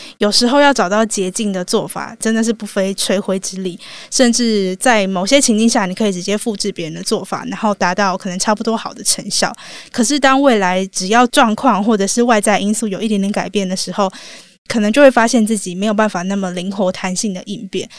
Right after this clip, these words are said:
这个时候就是基本功它存在的价值。那今天真的非常谢谢 Audrey 的分享，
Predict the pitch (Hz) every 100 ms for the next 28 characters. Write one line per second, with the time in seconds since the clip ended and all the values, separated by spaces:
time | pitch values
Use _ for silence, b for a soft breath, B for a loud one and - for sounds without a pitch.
0 | B B - 262 226 220 208 214 214 208
1 | 190 196 185 147 190 185 202 - 196 196
2 | 180 185 190 - - 196 175 - - -
3 | B B B - 285 254 262 269 247 240
4 | 214 226 202 202 226 214 180 190 202 190
5 | 185 185 - 196 226 - -